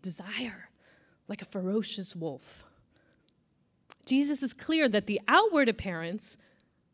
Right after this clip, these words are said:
perhaps even the very words this prophet speaks, don't reveal whether they're a sheep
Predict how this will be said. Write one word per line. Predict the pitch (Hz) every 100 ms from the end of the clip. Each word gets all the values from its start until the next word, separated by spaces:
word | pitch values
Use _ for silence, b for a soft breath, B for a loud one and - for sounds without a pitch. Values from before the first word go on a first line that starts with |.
| -
perhaps | 269 233 330 -
even | 370 359 294
the |
very | 220 233 262
words | 214 233 247 214 175
this | 190 196
prophet | - 233 233 - -
speaks, | - 220 180 -
don't | - 262 339 320
reveal | 302 233 262 196 - _ _ _ _ _ _ _ _
whether | - 220 247
they're | 233 240 220
a |
sheep | 208 - 294 359